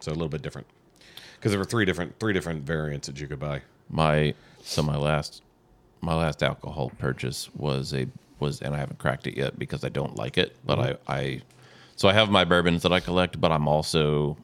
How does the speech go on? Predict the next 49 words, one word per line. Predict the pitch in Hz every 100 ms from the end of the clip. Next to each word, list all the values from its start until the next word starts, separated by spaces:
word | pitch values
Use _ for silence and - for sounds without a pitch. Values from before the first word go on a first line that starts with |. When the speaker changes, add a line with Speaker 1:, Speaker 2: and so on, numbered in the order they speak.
| _
Speaker 2:
in | - 76 78
preparation | - 80 78 73 76 - 76
for | - 71
the | 76
man | 73 73 73
cave | 76 73 69 73 - _ _ -
getting | 78 71 71
done | 73 71 78 85 -
and | 71 71
then | 76
having | 69 73 71
people | 76 - 62
over. | 78 90 101 - - -
Speaker 1:
Yeah. | 80 -
Speaker 2:
Um, | 73 69 67 64 _ _ _ _ -
I | 76
wanna | 78 73 69
have | 73 67 67 - _ _ -
a |
great | 78 73 69 -
variety | 62 64 67 67
of | 65 -
things | 65 76 -
that | -
you | 60
could | 73 69
either | 67 60 - - _ _ -
try | 127 117 113 -
or | - 82 78
that | 73 -
you | 71
could | 73 71 -
make | 65 65 -
mixers | 60 - 60 -
with | 62 62
or | 64
whatever. | 65 60 58 - -
Speaker 1:
Yeah, | 147 -
so | - 101
Speaker 2:
And |
Speaker 1:
you'll | 98
Speaker 2:
so | 110 73
Speaker 1:
have, | 95
you'll | 104
have | 110 90
the |
bottom | 82 104 107 90
shelf | 90 82 -
for | 87 80 76